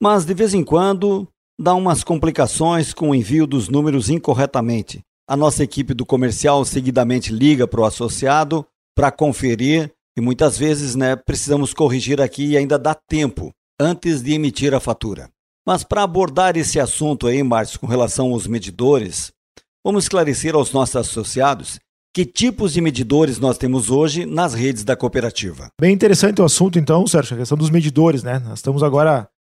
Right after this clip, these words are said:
Speaker 2: em dois mil e vinte e cinco, né? Estamos evoluindo na tecnologia, mas ainda nós temos os medidores, tá? Falando em termos de tecnologia, nós temos ainda o medidor de disco, né? O medidor antigo. Ah, mas já temos também medidores inteligentes na rede,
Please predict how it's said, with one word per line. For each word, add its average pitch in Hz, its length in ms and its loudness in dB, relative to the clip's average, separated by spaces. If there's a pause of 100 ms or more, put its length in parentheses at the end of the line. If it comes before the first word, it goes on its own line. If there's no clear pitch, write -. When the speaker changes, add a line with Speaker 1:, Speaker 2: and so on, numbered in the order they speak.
(100)
Speaker 2:
em 135 60 -6
dois 135 200 4
mil 160 120 6
e 175 120 6
vinte 151 180 4
e - 60 -4
cinco, 180 340 2
né? 156 60 2
Estamos 151 260 2
evoluindo 147 400 4
na 143 100 2
tecnologia, 139 720 2 (420)
mas 165 280 4
ainda 196 240 4
nós 208 140 4
temos 208 340 2
os 190 80 6
medidores, 185 760 4
tá? 151 260 0
Falando 151 340 4
em 160 40 4
termos 165 300 4
de 139 220 4 (180)
tecnologia, 147 480 2
nós 170 100 4
temos 180 200 2
ainda 190 180 6
o 190 40 2
medidor 185 320 6
de 180 100 4
disco, 147 400 2
né? 123 100 -2
O 131 60 0
medidor 135 300 4
antigo. 147 440 0 (640)
Ah, 127 320 2
mas 147 160 4
já 160 100 4
temos 175 240 2
também 170 240 6
medidores 160 440 4
inteligentes 170 640 2
na 147 100 0
rede, 165 480 2